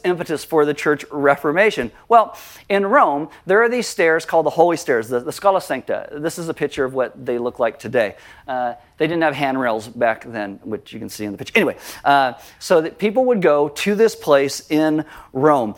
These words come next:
They're twenty-eight marble stairs that was believed to be the stairs that Jesus walked up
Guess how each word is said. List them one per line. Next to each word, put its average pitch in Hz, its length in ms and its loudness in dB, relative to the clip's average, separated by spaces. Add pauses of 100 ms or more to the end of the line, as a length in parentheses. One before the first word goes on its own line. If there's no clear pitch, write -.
(120)
They're 127 100 0
twenty-eight 196 440 -2
marble 202 340 2
stairs 160 420 0
that 147 120 -6
was 165 240 2
believed 175 400 0
to - 80 -2
be 160 140 0
the 165 100 -4
stairs 143 340 0
that 123 120 -6
Jesus 127 380 -6
walked 160 400 2
up 156 220 2